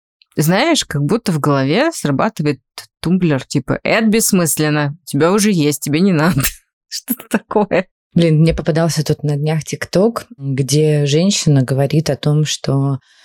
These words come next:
Speaker 2: «я сама не пойду без мужа куда-то пить, потому что, типа, там, в мужскую компанию, потому что зачем мне себя проверять на прочность? Реально может произойти измена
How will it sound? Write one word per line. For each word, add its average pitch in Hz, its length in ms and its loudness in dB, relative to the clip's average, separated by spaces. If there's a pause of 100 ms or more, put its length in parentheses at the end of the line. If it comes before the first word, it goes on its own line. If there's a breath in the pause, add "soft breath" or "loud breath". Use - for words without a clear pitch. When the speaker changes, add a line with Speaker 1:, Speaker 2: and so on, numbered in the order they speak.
(480 soft breath)
Speaker 2:
«я 170 260 2
сама 147 400 2
не 170 240 2
пойду 170 580 0 (300)
без 160 320 0
мужа 165 520 2
куда-то 135 380 -2
пить, - 400 -6 (260)
потому 147 460 4
что, 143 840 2
типа, - 220 -2
там, 117 200 0
в 104 40 -4
мужскую 143 280 0
компанию, 139 460 -4 (220)
потому 147 340 2
что - 220 -2
зачем 175 560 2
мне 143 500 4 (100)
себя 151 340 0
проверять 135 440 0
на 135 120 2
прочность? - 680 -6 (260)
Реально 165 400 2
может 160 360 2
произойти 139 760 2
измена 151 500 4